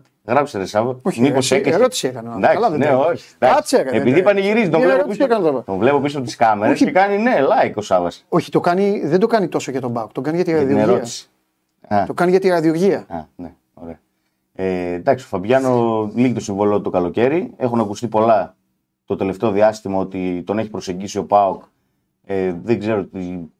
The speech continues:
Speaker 1: έχουν φτάσει στα αυτιά και του Σάβα.
Speaker 2: Ναι.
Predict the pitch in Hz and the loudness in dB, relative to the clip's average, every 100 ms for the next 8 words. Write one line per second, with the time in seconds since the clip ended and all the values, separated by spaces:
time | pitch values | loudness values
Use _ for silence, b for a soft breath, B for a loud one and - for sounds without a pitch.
0 | _ - 92 - - - - 92 90 87 | _ -10 -10 -8 -6 -6 -4 -2 -2 -2
1 | 85 87 - 104 104 - _ 120 120 92 | -2 -6 -6 -6 -6 -10 _ -8 -6 -4
2 | 127 151 190 196 180 180 | 0 0 2 0 0 0